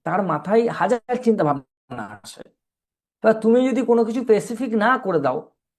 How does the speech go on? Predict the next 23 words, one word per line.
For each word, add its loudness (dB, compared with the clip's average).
তাহলে 2
তো 0
সে 0
যেখানে -2
খুশি -4
ঢুকে -2
পড়বে, -4
স্বাভাবিক -12
না? -12
ধরো, -2
আজকে -6
তোমাদের -6
ছটা -6
থেকে -10
ক্লাস -6
ছিল, -4
কি -2
সুন্দর 4
ভালো 0
ছেলের -4
মতন -6
জয়েন -2
করেছো। -8